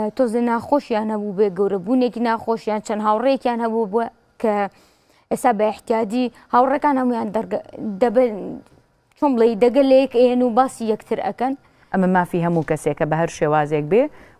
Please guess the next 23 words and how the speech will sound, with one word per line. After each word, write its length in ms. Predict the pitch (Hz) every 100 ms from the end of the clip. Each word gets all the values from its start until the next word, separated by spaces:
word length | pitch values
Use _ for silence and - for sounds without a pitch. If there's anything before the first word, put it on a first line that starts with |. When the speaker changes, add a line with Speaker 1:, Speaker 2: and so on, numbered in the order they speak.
| _
Speaker 2:
خۆی 160 | 208 -
ئازادە 380 | 170 165 143 143
لەوەی 180 | 143 147 -
چۆن 160 | 151 147
دەرئەکەوێ. 520 | 113 151 - 139 147 - - - _ 175
بەڵام 200 | 208 214
Speaker 1:
بەڵێ. 100 | 190
Speaker 2:
چی 120 | 254 208
وای 140 | 165
لە 60 | 151
تۆ 80 | - 147
کرد 140 | 156 156
پەشیمان 440 | 151 147 147 147 131
بیتەوە؟ 380 | 143 - - 170 _ _ _ _ - _ _ -
Speaker 1:
من 100 | 294
پەشیمان 380 | 285 262 269 262 262
نیم 120 | 233
لە 60 | 208 196
لایفکردنەوە. 600 | 190 - - 196 196 202 - _ -
وردە 200 | 240 247 269
وردە 220 | 214 185 175
ئاوەستم. 360 | 175 - 190 175
بەڵام 220 | 214